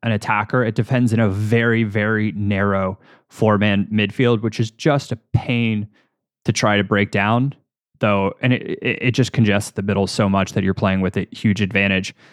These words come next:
I felt a little guilty, uh, sort of developing that tactic, because when I watch my favorite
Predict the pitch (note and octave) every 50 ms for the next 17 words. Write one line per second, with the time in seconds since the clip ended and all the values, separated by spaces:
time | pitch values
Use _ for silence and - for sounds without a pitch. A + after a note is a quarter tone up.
0 | - _ _ _ _ _ A2 A2 A2+ A#2 A#2 A#2 A#2 A2+ - - _ _ _ _
1 | _ _ - - - C3 A2+ G#2 - C3+ A2+ G#2+ G2+ A2 G#2+ G#2+ A2 A#2 A#2+ A#2
2 | A2+ A#2 A#2 - - C3+ C3 C3 B2 A2+ _ _ _ _ _ _ _ _ - -
3 | - - A2+ G#2 G#2 G#2 G2+ G2+ G2+ - - - - - F#2+ - - - C3+ B2+
4 | A#2 - - - - - B2 A2 G#2 G2 - - - - A2+ A2 G2 A2 G#2+ G#2+
5 | G#2+ - B2 A2+ A#2 A2+ A2 G2 - A#2+ A2+ A2 - B2+ B2+ - - - G2+ -
6 | G2+ F#2 F#2 - - - _ - - - - _ _ _ _ _ _ _ _ _
7 | _ - B2+ B2+ A#2+ A#2 A#2 A2+ B2 C3 B2+ B2 - - - - - _ _ _
8 | _ _ _ _ _ _ _ _ _ _ _ _ _ - A#2+ A2+ G#2 - - -
9 | C3 A#2 A#2 A2+ G#2 A2+ G#2 G2 F#2